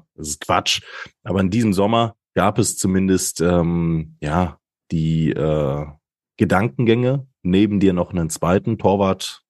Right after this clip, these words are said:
zu installieren. Ähm, das wurde ja auch offen kommuniziert, auch mal hier im Podcast kommuniziert. Ähm, und am Ende des Tages hat man sich dann doch dagegen entschieden,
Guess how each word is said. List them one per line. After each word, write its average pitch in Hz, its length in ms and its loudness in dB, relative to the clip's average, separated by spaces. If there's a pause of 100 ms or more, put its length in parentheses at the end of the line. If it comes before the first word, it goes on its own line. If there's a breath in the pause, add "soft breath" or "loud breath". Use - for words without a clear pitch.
zu - 140 -4
installieren. 120 840 0 (640 loud breath)
Ähm, 90 720 2
das 80 220 -4
wurde 95 200 2
ja 82 80 4
auch 87 240 0
offen 92 280 -6
kommuniziert, 87 720 -2
auch 98 140 -2
mal 87 120 -2
hier 95 160 0
im 92 100 0
Podcast - 460 0
kommuniziert. 101 1040 0
Ähm, 92 760 2 (160)
und 92 340 -4
am 92 120 0
Ende 110 180 2
des - 180 -2
Tages 101 540 0 (140)
hat - 200 -8
man 107 140 0
sich 101 160 -2
dann 95 240 0
doch 98 300 2
dagegen 92 400 2
entschieden, 110 560 -2